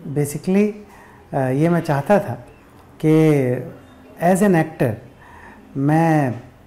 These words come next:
बहुत variety of roles करूं, और, अ, Indian cinema में या पूरे जो, जो, जो भी हिंदी entertainment, uh, sector है, उसमें ऐसे actors जो हैं वो ना के बराबर मुझे नज़र आते हैं India में,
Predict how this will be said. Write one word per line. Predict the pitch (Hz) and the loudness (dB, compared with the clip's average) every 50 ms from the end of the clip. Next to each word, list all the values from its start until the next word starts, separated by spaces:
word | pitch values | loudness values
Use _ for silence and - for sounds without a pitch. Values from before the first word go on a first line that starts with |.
| - - - - - - - | -20 -20 -20 -20 -20 -10 -4
बहुत | 170 180 233 226 | 0 0 0 2
variety | 160 147 151 156 160 165 165 220 226 208 | 2 2 4 4 4 2 2 4 2 2
of | 196 156 | 2 2
roles | 156 151 165 175 175 170 | 2 2 2 2 2 0
करूं, | - - 147 135 143 165 - - - - - - - - - - - | -2 -4 -4 -4 -4 -4 -8 -12 -18 -20 -20 -20 -20 -20 -20 -8 -2
और, | 190 190 208 208 214 | 0 0 2 2 4
अ, | 208 214 208 208 196 196 - - - - - 180 | 4 6 6 4 4 2 -4 -10 -18 -12 -6 -2
Indian | 185 196 208 233 233 226 | 0 2 2 4 2 2
cinema | 165 180 185 190 190 196 208 208 | 2 0 0 0 0 0 2 2
में | 202 196 196 202 202 202 202 - - - - - - - - - - - | 2 2 0 -2 -4 -6 -8 -14 -20 -20 -20 -20 -20 -20 -20 -20 -10 -4
या | 151 160 165 170 175 175 170 170 156 147 139 143 147 - - - - - - - 147 - - | 0 2 4 4 6 6 6 6 4 4 2 0 -4 -8 -14 -20 -20 -20 -18 -18 -18 -10 -4
पूरे | 175 196 214 233 233 202 170 165 170 165 | 0 2 4 4 6 6 4 4 2 -2
जो, | 151 139 160 170 165 165 | -2 -2 0 0 0 0
जो, | 143 139 147 147 | -2 -2 -4 -2
जो | 139 147 151 | -2 -2 0
भी | 170 190 | 2 2
हिंदी | 156 151 156 160 165 170 185 185 185 180 175 185 - - - - - - - - | 2 2 2 2 2 4 4 4 4 2 0 -4 -10 -18 -20 -20 -20 -10 -4 -4
entertainment, | 151 147 - 156 151 - 156 151 156 165 170 170 170 160 165 - - - | -2 -2 -2 -2 -2 0 2 2 2 4 4 2 2 0 -2 -4 -2 -2
uh, | 156 147 143 135 127 127 127 - - - - - | 0 0 0 0 -2 -4 -6 -8 -14 -20 -20 -10
sector | - 147 127 - - - 151 139 | -8 -8 -8 -6 -4 -4 -2 -2
है, | 127 131 151 139 110 107 - - - - - - - - - - - - - - | 0 0 0 0 0 -4 -8 -14 -20 -20 -20 -20 -20 -20 -20 -20 -20 -14 -10 -8
उसमें | 156 156 - 190 202 220 220 220 214 214 208 - - - - - - - - - - - | -8 -4 -2 0 2 4 4 2 2 0 -2 -4 -8 -12 -20 -20 -20 -20 -20 -18 -6 -2
ऐसे | 170 - 208 - - 247 240 | 0 0 0 2 2 2 2
actors | 240 208 180 - - - - 233 220 226 - - | 2 2 0 -2 -2 0 0 2 2 0 0 -2
जो | 208 | 0
हैं | 190 202 | 2 2
वो | 214 214 202 175 175 - | 2 2 0 -2 -4 -4
ना | 175 160 165 170 185 208 | -2 0 2 2 2 2
के | - - 208 | 2 0 2
बराबर | 180 185 180 180 180 185 180 | 2 4 4 4 4 4 2
मुझे | 180 170 160 170 | 2 2 2 2
नज़र | 165 160 151 160 165 156 | 2 0 0 0 0 0
आते | 147 143 - - 156 | 0 0 -2 -2 -2
हैं | 156 156 151 | 0 0 0
India | 143 139 143 143 135 | 0 0 0 -2 -2
में, | 135 135 147 | -2 -4 -6